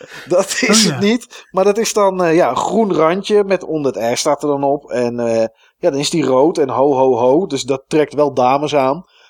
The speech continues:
Speaker 1: Eh,
Speaker 2: Tuurlijk.
Speaker 1: ja, en daar staat dan ook een kerstboomprintje op en zo. Dus, eh, nee, dus ik, en ja, die komt uit de verpakking. En dan, eh,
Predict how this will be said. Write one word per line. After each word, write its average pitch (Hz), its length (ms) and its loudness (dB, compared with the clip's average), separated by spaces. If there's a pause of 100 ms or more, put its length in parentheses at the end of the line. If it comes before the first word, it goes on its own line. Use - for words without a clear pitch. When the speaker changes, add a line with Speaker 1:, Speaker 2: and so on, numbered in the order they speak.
(140)
Speaker 1:
Eh, 135 400 -4
Speaker 2:
Tuurlijk. 127 420 -6
Speaker 1:
ja, 143 280 0
en 147 100 -6
daar 156 120 -2
staat 147 280 0
dan 131 160 -4
ook 123 120 -4
een 117 120 -12
kerstboomprintje 120 880 -4
op 104 180 -4
en 101 100 -4
zo. 95 220 -4
Dus, 110 300 -2
eh, 113 160 2 (300)
nee, 160 200 0
dus 156 120 -10
ik, 175 220 -6
en 165 320 -4
ja, 147 200 0
die 139 120 -4
komt 180 300 0
uit 151 180 2
de 135 60 -16
verpakking. 156 540 -2
En 135 140 -4
dan, 123 320 -2
eh, 117 60 -2